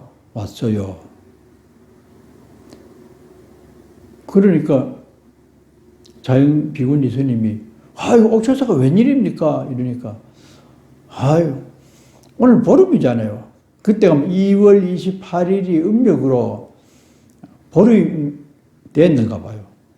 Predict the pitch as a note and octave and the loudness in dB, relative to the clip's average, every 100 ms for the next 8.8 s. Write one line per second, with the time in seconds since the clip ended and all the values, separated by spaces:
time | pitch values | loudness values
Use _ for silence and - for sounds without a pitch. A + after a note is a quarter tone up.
0 | _ _ _ _ _ _ _ _ _ _ | _ _ _ _ _ _ _ _ _ _
1 | - - - - _ _ _ - - _ | -20 -20 -20 -20 _ _ _ -20 -20 _
2 | - F#3 B3 A#3 F#3+ D#3+ D#3 D#3 C#3+ D#3 | 2 4 4 2 0 -2 -2 0 2 4
3 | D#3+ C3+ D#3+ E3 C3 B2 C3 A#2 B2 - | 4 4 2 0 0 0 -2 -4 -8 -18
4 | _ _ _ _ _ _ _ - B2+ C#3 | _ _ _ _ _ _ _ -4 -2 0
5 | A#2 C#3 E3+ B2+ A2+ A2 F#2+ - _ _ | -2 -4 -4 -4 -4 -6 -10 -18 _ _
6 | _ - A2+ C#3+ B2 A2+ F3 D3+ A2+ G#2+ | _ -10 -4 -4 -4 -6 -4 -4 -4 -6
7 | - A2 A2 C3 A2+ - G2+ F2 B2 A#2 | -6 -6 -8 -8 -10 -10 -12 -10 -6 -4
8 | G#2+ G#2+ C3+ C#3+ A#2 G2 - G#2 | -4 -4 -4 -2 -4 -6 -12 -18